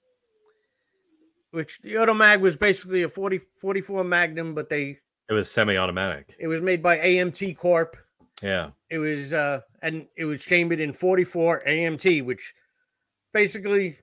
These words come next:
Speaker 1: same rounds as a forty-four Magnum, but they were rimmed. They were not rimmed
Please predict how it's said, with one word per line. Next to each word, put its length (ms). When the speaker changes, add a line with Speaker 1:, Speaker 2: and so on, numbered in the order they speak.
Speaker 1:
same 320
rounds 280
as 60
a 20
forty-four 500
Magnum, 420
but 120
they 80
were 160
rimmed. 480
They 160
were 280
not 260
rimmed 480